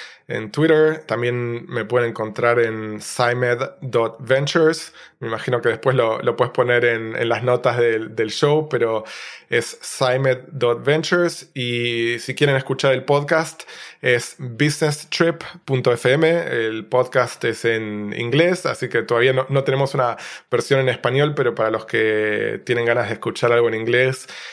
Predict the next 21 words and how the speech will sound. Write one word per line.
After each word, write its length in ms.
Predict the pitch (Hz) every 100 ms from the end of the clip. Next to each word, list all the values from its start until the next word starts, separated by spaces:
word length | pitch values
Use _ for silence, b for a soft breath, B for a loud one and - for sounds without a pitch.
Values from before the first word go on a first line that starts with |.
| B B
quizás 340 | - 104 117 120
le, 260 | 113 110
les 180 | 120 110
va 60 | 123
a 40 |
interesar 480 | 120 120 113 143 147
y 60 | 139
quizás 340 | 117 123 113
es 120 | 117
otra 220 | 120 113 104
forma 400 | 123 123 127 117
de 120 | 110
aprender 540 | 104 110 107 110 110
sobre 500 | - 117 110 104 101
lo 120 | 104
que 80 | 104
está 180 | - 101
pasando 380 | 107 - 107 107
con 160 | 107
estas 240 | 104 107 104
medicinas. 600 | 98 - 104 98 -